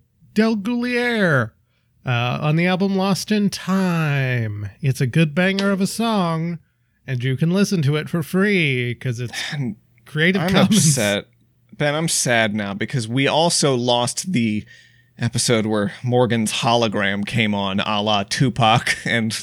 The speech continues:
Speaker 1: I think that was a real good episode, but I do think it might have created some sort of, like,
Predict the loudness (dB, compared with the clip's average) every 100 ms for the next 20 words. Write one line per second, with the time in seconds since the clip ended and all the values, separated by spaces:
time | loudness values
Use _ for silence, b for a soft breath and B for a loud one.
0 | -8 -2 0 2 -2 -2 -2 0 0 -2
1 | -4 -2 0 0 0 0 0 -2 -2 -2
2 | -2 0 2 0 0 0 0 2 0 -2
3 | -2 -2 -2 -4 -2 -2 -2 -4 -4 -2
4 | -2 -2 -2 -2 -2 -4 -4 -8